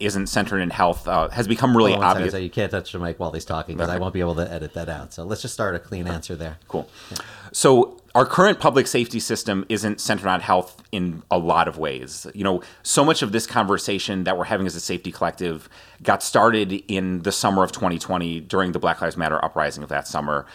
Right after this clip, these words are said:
Speaker 1: uh, when a lot of people saw for, for the first time, like, how policing was actually functioning in this country. So we know the racist origins of policing, uh, in the United States, and we have seen plenty of instances here in the city of Columbus where, um, Columbus police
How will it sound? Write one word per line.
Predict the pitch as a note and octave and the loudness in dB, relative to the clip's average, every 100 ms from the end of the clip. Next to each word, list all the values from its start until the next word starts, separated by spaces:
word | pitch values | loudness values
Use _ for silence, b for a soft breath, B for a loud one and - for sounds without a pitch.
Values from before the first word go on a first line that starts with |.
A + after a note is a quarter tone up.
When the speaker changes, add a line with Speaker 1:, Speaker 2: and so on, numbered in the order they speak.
| B B B | B B B
Speaker 1:
uh, | E2 D2+ - | -4 -4 -4
when | G2+ F#2+ F2 F2+ - | -2 0 0 0 0
a | |
lot | G2 G2+ A#2 | 4 6 6
of | - | 4
people | A2+ G#2+ G2 F2+ E2+ E2 - _ _ | -2 2 4 4 2 -4 -8 _ _
saw | - - G#2 G2 | -6 2 4 2
for, | - F#2 F2 - | 2 2 2 -2
for | - | -2
the | F#2 | -2
first | - G2 | 0 0
time, | - F#2+ | 0 -2
like, | E2+ - - - | -2 -6 -14 -8
how | - G2+ | 0 0
policing | - F#2 - | 0 -4 -4
was | D#2+ | -4
actually | D#2 - | -4 -6
functioning | D#2 D2+ - C2+ | -6 -6 -6 -10
in | A1+ | -10
this | G#1+ | -8
country. | - - - - - B B - | -8 -8 -10 -12 -16 B B -2
So | B2 G#2 G2 - - | 4 4 4 0 -2
we | A#2 | 4
know | B2+ C3+ | 6 6
the | C3 | 6
racist | G#2+ A#2 A2+ - A2 | 6 4 2 0 4
origins | G#2 G2+ G#2 F#2+ | 4 4 0 0
of | F2 | -2
policing, | - F#2+ - F#2+ F#2+ F2+ | -4 -4 -2 -2 -2 0
uh, | E2+ E2+ - | 0 0 -2
in | G2+ | -2
the | E2+ | -2
United | F2 E2 D#2+ | -2 -4 -6
States, | - F2+ - | -6 -4 -4
and | F2 E2 B B B | -6 -8 B B B
we | G#2+ A2 G2 | -4 -2 -2
have | G2+ A2+ | -4 -4
seen | - A2 | -2 -2
plenty | F#2 C3 C3 | 0 2 2
of | G#2+ | 2
instances | - A2+ - F#2 | -2 -4 -6 -6
here | - G#2 | 0 2
in | F2+ | 2
the | |
city | - F2+ | -2 -4
of | F2+ | -4
Columbus | - F2+ F2+ E2+ - - | -2 -2 0 -2 -4 -8
where, | - F2+ E2+ E2 | -6 -2 0 2
um, | D#2 D#2+ | 0 -4
Columbus | - G2 F2+ | -2 0 0
police | - G2 F2+ E2+ - | -4 -4 -4 -4 -8